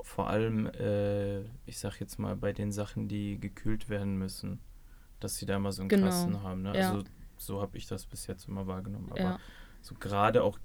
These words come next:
Speaker 1: so die anderen Sachen, so ich meine, es gibt ja viel mehr, was, äh, wahrscheinlich kurz vorm Ablaufen ist so und was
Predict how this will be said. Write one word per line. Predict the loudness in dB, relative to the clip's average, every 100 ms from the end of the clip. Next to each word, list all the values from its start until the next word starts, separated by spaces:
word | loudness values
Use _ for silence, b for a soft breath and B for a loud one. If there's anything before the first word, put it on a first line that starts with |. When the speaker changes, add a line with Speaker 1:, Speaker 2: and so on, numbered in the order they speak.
| -12
Speaker 1:
so | -8 -8
die | -8 -4
anderen | 0 2 2 2
Sachen, | 0 -4 -6 -8 -6
so | -8
ich | -8
meine, | -4 -4
es | -6
gibt | -8 -6
ja | -6
viel | -4 -2 0
mehr, | 0 2 0 -2
was, | -6 -8 b b b b b b -16 -8 0
äh, | 2 4 2 0 -2 -8 -16 -16 -18 -18 -16 -14
wahrscheinlich | -8 -2 2 2 0
kurz | -4 -2
vorm | 0 0
Ablaufen | 0 2 2 2 0 -2
ist | -2 -2 -4
so | -2 -2
und | -2 -4 -4 -12 -20 -16 -6
was | -4 -4